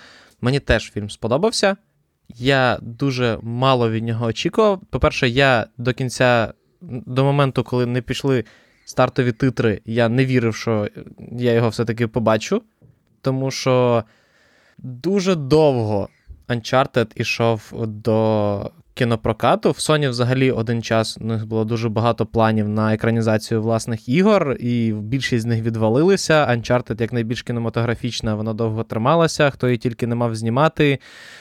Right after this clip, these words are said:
Буквально за останні, ну от, коли все-таки вони роз-, як виявилося, остаточно все-таки, е, розробляли Uncharted, змінилося як мінімум три режисери, е, змінювалися, е, в-,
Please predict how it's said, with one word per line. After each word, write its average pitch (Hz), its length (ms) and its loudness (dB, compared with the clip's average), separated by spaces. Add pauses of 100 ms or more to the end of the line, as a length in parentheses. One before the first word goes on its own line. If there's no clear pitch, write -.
(140)
Буквально 139 460 2
за 127 200 2
останні, 123 580 0 (880)
ну 160 120 2
от, 156 120 2 (220)
коли 170 240 4
все-таки 156 460 -2
вони 151 260 0
роз-, 131 380 -2 (480)
як 135 220 0
виявилося, 120 880 0
остаточно 131 720 0
все-таки, - 720 -6 (240)
е, 120 260 2
розробляли 127 520 2
Uncharted, 123 520 0 (280)
змінилося 127 600 -2
як 117 140 -4
мінімум 120 380 -4 (200)
три 135 360 2 (640)
режисери, 156 1080 2 (440)
е, 123 280 0
змінювалися, 120 1160 -2
е, 117 360 -10
в-, 110 500 -8